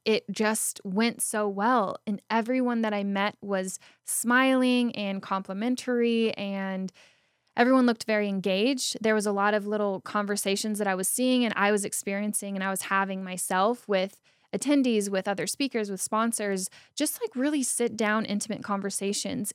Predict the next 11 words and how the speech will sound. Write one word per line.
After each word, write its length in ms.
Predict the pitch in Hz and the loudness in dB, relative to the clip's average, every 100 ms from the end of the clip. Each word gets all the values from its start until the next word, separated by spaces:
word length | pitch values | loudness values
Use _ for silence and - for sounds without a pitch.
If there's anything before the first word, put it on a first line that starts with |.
| - | -4
And 420 | 220 214 214 208 - _ _ - | -2 0 0 -2 -8 _ _ -2
the 80 | 226 | 0
biggest 460 | 202 233 302 - | 4 2 2 -2
<laughs> 40 | - | 0
thing 300 | 269 294 285 | 2 4 4
that 160 | 285 | 2
everyone 400 | 226 226 277 285 | 0 2 2 2
kept 240 | 269 233 - | 0 -2 -4
saying 480 | - 202 220 254 220 | -4 -2 0 0 2
was 360 | 208 202 190 | 2 2 0
the 140 | - | -4